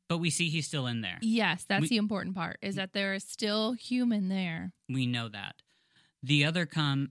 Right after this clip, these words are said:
Speaker 1: um, the others come running, and Alina admits, um, that Nikolai has been following her.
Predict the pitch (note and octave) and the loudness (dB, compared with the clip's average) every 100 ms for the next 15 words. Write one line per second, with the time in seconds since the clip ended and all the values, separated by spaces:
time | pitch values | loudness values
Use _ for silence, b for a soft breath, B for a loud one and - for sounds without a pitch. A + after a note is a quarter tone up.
0 | _ C#3 B2+ A#2+ A#2 C3+ C3+ C#3 D3 C#3+ | _ -4 -2 -2 -2 -2 -2 0 -2 -2
1 | D3 C3+ B2 A#2 A2+ A#2+ D3 - B2+ A#2 | 0 2 2 0 0 0 -2 -2 -2 -2
2 | A#2 A#2+ B2+ C3 B2 A#2 A#2 - - - | -2 -2 0 0 -2 -2 -4 -10 -18 -8
3 | A#2 A2 A2 A2 G#2+ G#2+ A2 G#2+ A#2 B2 | -4 -4 -4 -6 -8 -6 -6 -4 -4 -4
4 | C#3+ B2 B2 A2+ A2 A#2 B2 - G#2+ G#2 | -2 -4 -4 -6 -6 -4 -4 -4 -4 -4
5 | G2+ G2+ G2+ B2 | -8 -8 -6 -8